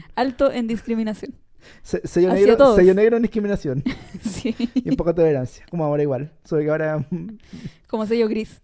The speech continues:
Speaker 1: Ahora
Speaker 2: Claro.
Speaker 1: estamos en sello gris.
Speaker 2: <laughs> No sé, amiga, en algunas cosas es como casi sello, muchos sellos en todas partes.
Speaker 1: Claro. Alto en
Speaker 2: Pero sí,
Speaker 1: sellos.
Speaker 2: pero eso también me llam-, me llamó la atención. Pero bien, para diversidad al casting, está bien.
Speaker 1: Claro, en el fondo moder-,
Speaker 2: Pero no sean pura
Speaker 1: modernizar,
Speaker 2: gente blanca
Speaker 1: modernizar.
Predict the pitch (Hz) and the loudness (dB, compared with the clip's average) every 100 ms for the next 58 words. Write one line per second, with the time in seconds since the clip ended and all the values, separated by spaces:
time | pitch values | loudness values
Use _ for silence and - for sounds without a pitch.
0 | - 220 233 233 233 226 220 202 160 - | -4 -2 0 -2 -4 -6 -6 -4 -6 -8
1 | _ _ - - - 339 - 240 - - | _ _ -20 -20 -12 -12 -10 -12 -12 -14
2 | - 131 - 143 185 185 165 147 151 160 | -10 -10 -4 -4 -4 -4 -4 -2 0 0
3 | 156 180 175 165 165 151 139 139 165 175 | -2 -4 -2 -4 -4 -8 -6 -6 -8 -8
4 | 180 185 208 196 _ - _ _ _ - | -10 -10 -12 -16 _ -20 _ _ _ -20
5 | _ - _ - - - - 160 151 151 | _ -20 _ -20 -20 -12 -4 -2 -2 -4
6 | 151 170 190 - 139 135 143 135 - 139 | -6 -8 -8 -8 -8 -8 -8 -10 -10 -16
7 | - - _ _ _ - 202 185 - - | -18 -20 _ _ _ -16 -12 -14 -16 -18
8 | - _ _ - 214 - 233 214 180 - | -20 _ _ -10 -8 -6 -4 -4 -6 -8
9 | - 143 151 190 196 190 202 190 185 185 | -2 0 2 2 2 2 0 0 -2 -2
10 | 180 190 180 160 185 269 349 _ 196 175 | -2 -4 -6 -4 -4 -4 -8 _ -6 -2
11 | 180 180 180 180 175 170 165 - 185 - | -2 -2 -2 -4 -6 -6 -8 -8 -10 -10
12 | 226 - - _ _ _ - 160 123 285 | -14 -16 -20 _ _ _ -10 -8 -2 0
13 | 254 214 220 233 240 240 247 233 156 156 | 2 0 -2 -6 -4 -4 -2 -2 0 0
14 | - 175 214 170 180 - 170 175 208 208 | 2 2 2 0 0 0 0 0 -2 -2